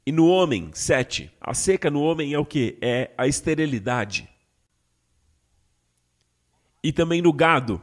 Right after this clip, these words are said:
o gado improdutivo, oito. E no trabalho das mãos, nove. Então existe este padrão na Bíblia. É bem inconsistente. E, amigos, apenas para vocês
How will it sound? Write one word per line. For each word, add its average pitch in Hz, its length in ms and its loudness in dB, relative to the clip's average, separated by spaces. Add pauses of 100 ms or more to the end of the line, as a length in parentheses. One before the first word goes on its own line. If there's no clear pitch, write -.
o 107 100 -6
gado 131 240 0
improdutivo, 160 800 -2
oito. 131 380 2 (260)
E 135 140 0
no 143 100 2
trabalho 139 520 -2
das 131 280 0
mãos, 127 600 -4 (100)
nove. 113 580 -2 (800)
Então 190 360 -2
existe 175 640 -2
este 175 260 2
padrão 185 480 0
na 123 80 0
Bíblia. 101 500 -2 (640)
É 127 100 0
bem 190 260 2
inconsistente. 156 960 -2 (640)
E, 143 240 2
amigos, 156 540 -2
apenas 202 380 -2
para 185 140 -2
vocês 160 600 -2